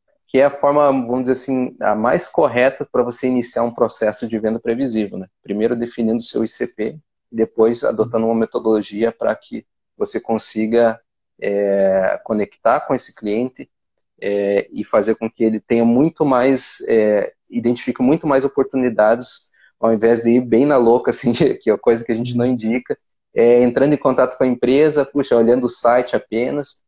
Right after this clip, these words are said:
Speaker 1: Não, você tem que, tem que fazer um processo bem planejado, definindo o I C P, que é o I D Customer Profile, né, que é o, essa sigla, né, de, do I C P, que é a definição do cliente ideal,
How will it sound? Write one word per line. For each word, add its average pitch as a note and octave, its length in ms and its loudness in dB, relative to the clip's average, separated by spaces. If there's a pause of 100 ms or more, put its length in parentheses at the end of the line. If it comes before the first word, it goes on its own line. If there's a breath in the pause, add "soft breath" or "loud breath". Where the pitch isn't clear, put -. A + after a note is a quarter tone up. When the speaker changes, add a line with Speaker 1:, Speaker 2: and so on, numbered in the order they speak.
(200)
Speaker 1:
Não, A2+ 240 0
você G#2+ 200 -8
tem C3+ 200 -4
que, C#3+ 320 -4 (120)
tem B2+ 120 -4
que - 80 -16
fazer B2 200 0
um A#2+ 100 0
processo A2+ 420 -4
bem A2 160 -2
planejado, A2 640 0
definindo G#2 420 -6
o G2 40 0
I G2 40 -6
C - 240 -14
P, B2 300 -2 (800)
que - 100 -8
é G2 80 4
o F#2+ 420 2 (300)
I A2 160 0
D B2 180 0
Customer B2+ 520 -2
Profile, B2 500 2
né, G#2 140 -4
que - 120 -6
é G2 40 2
o, F#2 240 -2
essa F#2+ 260 -8
sigla, A2+ 400 -4
né, G2+ 140 -4
de, F#2 200 -8
do F2+ 200 -8
I F#2+ 40 -4
C F#2+ 200 -10
P, B2+ 280 -8 (960)
que - 80 -4
é G#2 40 4
a - 20 -4
definição A2 500 -2
do A#2+ 120 0
cliente A#2 340 -4
ideal, A2 420 2